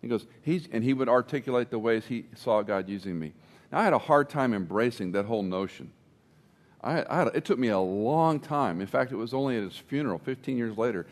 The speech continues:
I was able to stand up and say, "I understand now that God is using me." Now, once you know how God is using you, you have great power for good.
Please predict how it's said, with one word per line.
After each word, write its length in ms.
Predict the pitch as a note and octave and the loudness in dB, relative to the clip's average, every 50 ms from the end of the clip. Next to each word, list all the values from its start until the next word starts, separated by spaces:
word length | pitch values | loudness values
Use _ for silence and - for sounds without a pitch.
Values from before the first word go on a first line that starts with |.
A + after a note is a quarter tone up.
| - - - | -16 -16 -6
I 60 | - - | -4 -2
was 100 | G2 G2 | 0 2
able 260 | G#2 G#2 G2 G#2 G2 | 0 0 0 -2 -4
to 40 | - | -2
stand 180 | - G#2+ G2+ | -2 -2 -2
up 100 | G2 F#2 | -2 -4
and 140 | F#2 E2+ - | -8 -10 -4
say, 220 | - F#2+ E2+ D2+ - - - _ _ _ _ _ _ _ _ - | -2 -2 -2 -2 -4 -10 -18 _ _ _ _ _ _ _ _ -6
"I 160 | - F2 F2 | -4 -2 -2
understand 440 | E2+ E2+ E2 - E2 D#2+ D2+ C#2+ C2+ | -2 -4 -6 -8 -8 -8 -8 -8 -8
now 200 | - - - - - - _ _ _ _ _ _ _ _ _ | -10 -12 -14 -16 -20 -20 _ _ _ _ _ _ _ _ _
that 80 | F2 | -8
God 260 | E2 F2 E2+ E2 D#2+ C#2 | -6 -4 -4 -4 -4 -6
is 60 | E2 | -8
using 320 | E2 D#2 C2+ C#2+ C#2 - | -10 -10 -8 -10 -12 -12
me." 180 | - - - - - _ _ _ _ _ _ _ _ _ _ _ _ _ _ _ _ _ _ - _ _ _ _ | -14 -16 -20 -20 -20 _ _ _ _ _ _ _ _ _ _ _ _ _ _ _ _ _ _ -20 _ _ _ _
Now, 100 | - F#2 | -8 -4
once 300 | G2+ A#2 D#3 F#3+ - - | -2 0 -2 -2 -2 -2
you 80 | F#3+ D#3 | -2 0
know 140 | D3+ D3+ D#3+ | 0 0 0
how 180 | D3 C3+ A#2+ A#2 | 0 0 0 0
God 360 | G#2+ A2+ G#2+ G#2 G2+ G2 - - - - | 2 4 4 4 4 2 0 -6 -10 -8
is 220 | F#2 F2+ D#2+ D#2+ | -8 -8 -8 -4
using 400 | G2 A#2+ F3+ G#3 - F#2 E2+ E2 | -2 -2 -2 -2 -2 -4 -4 -4
you, 200 | D#2 D#2 D#2 - - - - - _ | -4 -6 -6 -8 -12 -18 -20 -16 _
you 100 | - C3 | -4 -2
have 160 | A2+ E2+ E2 | -2 -2 -4
great 260 | D#2 F#2 G2 F#2+ - - | -4 -4 -4 -4 -4 -6
power 360 | - A2+ C#3 C3+ F#2 - D2+ | -6 -6 -2 -2 -2 -2 -4
for 160 | - - G2+ | -6 -12 -14
good. 320 | F#2 - D3 B2+ D#2 D2 | -12 -10 -8 -8 -8 -10